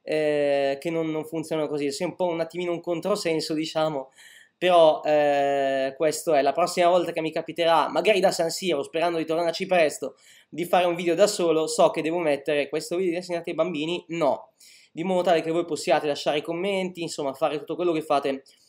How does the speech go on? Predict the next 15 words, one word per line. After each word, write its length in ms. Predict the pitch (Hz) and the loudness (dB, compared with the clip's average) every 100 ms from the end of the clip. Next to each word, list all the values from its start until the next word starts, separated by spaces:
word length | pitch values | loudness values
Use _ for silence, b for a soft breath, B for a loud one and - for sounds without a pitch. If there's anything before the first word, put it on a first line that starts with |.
| b b | b b
eh, 600 | - 165 151 147 143 139 139 | -6 -2 2 2 2 2 -2
in 80 | 156 | -2
qualsiasi 500 | 156 151 160 151 147 | -2 0 -4 -4 -4
video. 460 | 139 135 127 117 - B B B B | -4 -2 -4 -6 -16 B B B B
Eh, 380 | - 175 175 170 | 0 4 4 4
comunque, 320 | 208 196 160 | 2 2 -2
stavo 240 | 156 196 190 | 0 0 0
dicendo, 320 | - 190 165 | -2 -2 0
voglio 220 | 170 170 | 2 2
ringraziare, 560 | 175 175 160 - 180 175 | 0 -2 -4 0 2 2
eh, 920 | 175 170 165 160 160 160 156 156 156 | 2 2 2 0 0 0 2 2 0
Elena 400 | 151 190 185 175 | 2 2 4 2
appunto 500 | 160 - 170 170 170 | 0 -2 -6 -2 -4
per, 180 | - 151 | 0 0
eh, 1120 | 139 151 147 147 143 143 143 139 135 139 139 | 4 4 4 4 2 2 2 2 2 0 -6